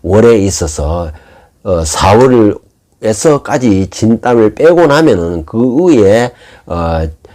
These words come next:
육, 칠월 이후에는 그 결과를 아주 저 결과도 좋은 결과를 누린다는 것입니다. 그래서 이 운에서 이 자신이 단호하게,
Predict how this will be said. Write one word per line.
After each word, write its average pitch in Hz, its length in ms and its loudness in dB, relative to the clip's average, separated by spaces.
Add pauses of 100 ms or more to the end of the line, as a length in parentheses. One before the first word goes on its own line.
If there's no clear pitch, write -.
(320)
육, 104 240 0
칠월 110 420 2
이후에는 113 840 0
그 104 360 -4
결과를 151 640 2 (360)
아주 95 600 -8 (460)
저 110 340 2
결과도 117 720 2 (200)
좋은 180 540 2
결과를 98 500 0
누린다는 135 480 0
것입니다. 71 460 -10
그래서 127 640 2 (280)
이 196 260 0
운에서 117 1000 2
이 101 80 -12
자신이 98 880 -4
단호하게, 98 880 -2